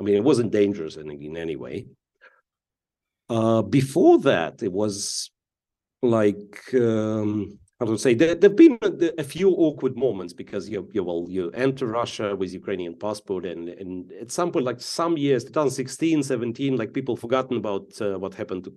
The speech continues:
quote unquote, forgotten, yeah, about what happened to Crimea. And it was relatively, ah, okay, you know, uh,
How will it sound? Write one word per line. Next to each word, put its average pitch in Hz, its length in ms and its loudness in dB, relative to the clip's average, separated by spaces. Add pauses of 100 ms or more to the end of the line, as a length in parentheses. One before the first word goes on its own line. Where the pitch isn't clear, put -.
(920)
quote 104 200 0
unquote, 92 320 -6
forgotten, 101 600 -6
yeah, 95 260 -6 (120)
about 90 300 -8 (320)
what 104 180 -4
happened 95 360 -6
to 92 340 -4 (200)
Crimea. 147 720 0 (1080)
And 202 140 2
it 175 40 6
was 147 220 2
relatively, 98 1040 -4
ah, 285 180 -10
okay, 120 500 -4 (720)
you 107 120 -2
know, 95 280 -4 (1300)
uh, 87 200 -10